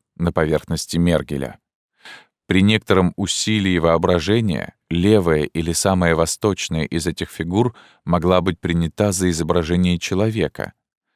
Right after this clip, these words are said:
стоящего прямо с вытянутой рукой. Остальные фигуры напоминали до некоторой степени буквы, и Петерс упорно доказывал, что это и есть буквы. Я, однако, доказал ему, что он ошибается,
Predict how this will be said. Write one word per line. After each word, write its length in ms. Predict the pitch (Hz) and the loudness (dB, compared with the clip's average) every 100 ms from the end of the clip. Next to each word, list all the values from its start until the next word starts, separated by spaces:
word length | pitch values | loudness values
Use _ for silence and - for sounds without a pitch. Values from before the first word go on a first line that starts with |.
| _ _ | _ _
стоящего 640 | - 117 120 104 - 95 | -2 2 2 0 0 -2
прямо 360 | - 143 156 98 | 0 0 2 0
с 120 | - | -2
вытянутой 520 | 87 98 95 90 92 | -4 -2 -2 -2 -4
рукой. 420 | 101 110 80 58 _ _ _ _ _ - - | -4 -4 -6 -6 _ _ _ _ _ -20 -6
Остальные 640 | 92 - 95 101 131 131 | -4 0 0 2 2 0
фигуры 440 | - 87 87 87 80 | -2 -4 -2 0 0
напоминали 600 | 78 82 85 92 98 85 | -2 -4 0 2 2 2
до 140 | 85 | 2
некоторой 400 | 87 87 90 85 | 0 -2 -4 -6
степени 440 | - 90 95 90 92 | -4 -6 -2 -2 -2
буквы, 560 | 104 120 - 69 64 _ _ _ _ _ - | -2 -6 -6 -8 -8 _ _ _ _ _ -6
и 100 | 92 | -4
Петерс 480 | - 92 87 80 95 | 0 0 0 -2 -6
упорно 520 | 87 123 107 92 80 | -2 0 2 2 2
доказывал, 540 | 78 - 107 98 85 | 0 2 0 0 -2
что 220 | - 87 - | -2 -2 0
это 240 | 85 92 | -2 -2
и 160 | 98 104 | -4 -2
есть 360 | 127 82 - - | -2 -2 -4 -8
буквы. 540 | 85 98 - 69 - _ _ _ _ _ - | -2 -2 -4 -10 -10 _ _ _ _ _ -12
Я, 220 | 78 87 | -2 2
однако, 360 | 107 113 113 107 | 2 2 0 0
доказал 420 | 98 90 80 85 | 0 0 2 2
ему, 220 | 92 95 | 2 -2
что 180 | 90 85 | 0 0
он 100 | 85 | 0
ошибается, 640 | 87 123 104 67 - - | -2 -2 0 0 -2 -8